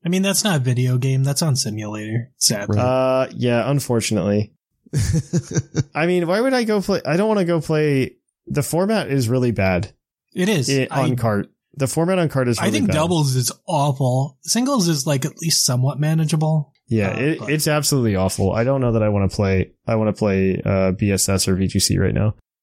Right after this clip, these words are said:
Speaker 3: And even then, it's, it's kind of mute to play V G C
Speaker 1: <laughs>
Speaker 3: because,
Speaker 1: Yeah.
Speaker 3: because, like, they killed the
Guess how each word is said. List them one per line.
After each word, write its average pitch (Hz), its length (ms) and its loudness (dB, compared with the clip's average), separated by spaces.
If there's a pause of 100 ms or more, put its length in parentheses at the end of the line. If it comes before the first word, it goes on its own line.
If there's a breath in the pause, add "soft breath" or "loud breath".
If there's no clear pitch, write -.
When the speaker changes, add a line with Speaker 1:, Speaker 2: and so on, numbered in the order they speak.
Speaker 3:
And 170 80 0
even 233 220 0
then, 160 340 0
it's, 156 260 -2
it's 160 160 0
kind 180 200 0
of 135 180 -2
mute 127 440 0
to 135 100 2
play 131 220 0
V 117 160 0
G 117 120 2
C 110 400 0 (200)
Speaker 1:
<laughs> - 240 -12
Speaker 3:
because, 117 680 0 (160)
Speaker 1:
Yeah. 143 80 -2
Speaker 3:
because, 139 440 0
like, 123 200 0
they 127 160 0
killed 165 340 -2
the 117 340 0